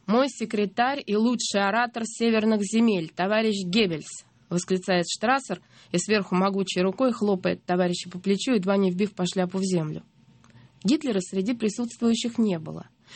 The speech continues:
Его Гесс привёз в последний момент, когда Геббельс уже карабкался по высоким ступеням на помост,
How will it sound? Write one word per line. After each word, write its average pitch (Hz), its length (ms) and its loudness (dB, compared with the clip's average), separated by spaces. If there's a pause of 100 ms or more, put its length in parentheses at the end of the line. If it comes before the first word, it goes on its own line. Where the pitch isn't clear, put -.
(200)
Его 233 200 4
Гесс 233 260 0
привёз 226 320 2
в - 60 -10
последний 208 380 2
момент, 208 420 2
когда 170 240 -2
Геббельс 202 400 2
уже 180 160 0
карабкался 185 640 -2
по 175 140 -2
высоким 180 380 0
ступеням 196 480 2
на 180 120 4
помост, 196 500 0